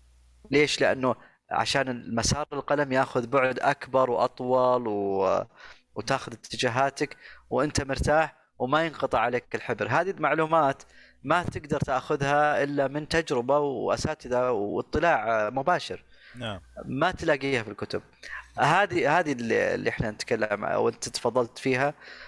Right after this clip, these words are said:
Speaker 2: مم.
Speaker 1: انه التفاصيل ما تكون دائمًا في الكتب.
Speaker 2: مم.
Speaker 1: آه، الأقلام وأنواعها،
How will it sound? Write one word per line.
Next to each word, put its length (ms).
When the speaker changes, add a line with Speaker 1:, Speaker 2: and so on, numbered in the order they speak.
Speaker 2:
مم. 300
Speaker 1:
انه 480
التفاصيل 840
ما 120
تكون 240
دائمًا 340
في 100
الكتب. 400
Speaker 2:
مم. 140
Speaker 1:
آه، 1120
الأقلام 680
وأنواعها، 760